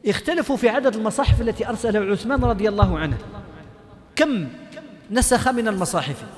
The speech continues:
فقيل ثلاثا وقيل أربعا وقيل سبعا، لكن الراجح، ولا أذكر الأدلة فقط أذكر الراجح وأمضي، الراجح أنه لا حد لأكثر ما نسخ عثمان. عثمان رضي الله عنه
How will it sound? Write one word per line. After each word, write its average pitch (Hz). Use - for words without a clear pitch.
فقيل 269
ثلاثا 233
وقيل 226
أربعا 196
وقيل 269
سبعا، 180
لكن 214
الراجح، 240
ولا 214
أذكر 208
الأدلة 170
فقط 202
أذكر 185
الراجح 190
وأمضي، 147
الراجح 202
أنه 233
لا 285
حد 160
لأكثر 220
ما 226
نسخ 214
عثمان. 156
عثمان 254
رضي 262
الله 247
عنه 254